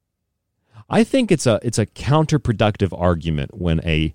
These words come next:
psychologist or a psychiatrist argues such a thing, because we find meaning in all sorts of things.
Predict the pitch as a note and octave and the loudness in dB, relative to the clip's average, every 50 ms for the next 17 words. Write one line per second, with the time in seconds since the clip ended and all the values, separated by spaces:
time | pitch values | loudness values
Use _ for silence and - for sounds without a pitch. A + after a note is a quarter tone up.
0 | _ _ - - F#2+ F2 - - - A#2+ A2+ A#2+ A#2 G#2+ F#2 G#2 G#2+ G2+ F2+ - | _ _ -8 -4 -2 -2 -2 -2 -4 -2 0 2 2 2 2 0 0 0 -2 -2
1 | G2 F2 D#2 D#2 - F2+ E2 - - - - G#2+ G2+ G2 F#2 - - - G2 F2 | -2 -2 -2 -2 -4 -4 -6 -6 -6 -4 -2 0 2 2 2 0 -2 -2 0 0
2 | E2 - - - - _ _ _ _ _ _ _ _ _ _ - F#2+ G2 F#2+ E2+ | 0 -2 -6 -10 -10 _ _ _ _ _ _ _ _ _ _ 0 2 2 2 2
3 | D#2 D#2+ D#2 D2 C#2+ - - - _ _ - - - D2+ - D#2 D2+ - - C#2+ | 0 0 -2 -2 -2 -4 -8 -12 _ _ -6 -2 -2 -2 -2 -4 -6 -6 -6 -8
4 | A#1+ - - _ _ _ _ _ _ _ _ _ _ _ _ - A2+ A2 - B2+ | -8 -10 -14 _ _ _ _ _ _ _ _ _ _ _ _ -4 -2 0 2 2
5 | B2 A#2 A2+ G#2 - - - _ _ _ _ _ _ _ _ _ _ _ _ - | 4 4 4 2 0 -4 -8 _ _ _ _ _ _ _ _ _ _ _ _ -8
6 | G#2+ C3 F#3 G3+ - - G#3 A3 B3 A#3 E3+ A#2+ G#2+ C3+ G3+ A#3+ G#3+ G#2+ D#2 D2+ | -2 2 2 2 2 2 0 2 4 4 4 4 4 4 4 4 4 2 0 0
7 | C#2+ C#2+ - - _ _ _ _ _ _ - G2+ G#2+ B2+ C#3+ C#3 A2+ - - C3+ | -4 -6 -8 -12 _ _ _ _ _ _ -4 0 4 4 4 4 4 2 2 2
8 | A#2 G2+ - - - - - D2+ B1 - - _ _ - | 2 2 0 -2 -10 -8 -8 -8 -8 -10 -12 _ _ -20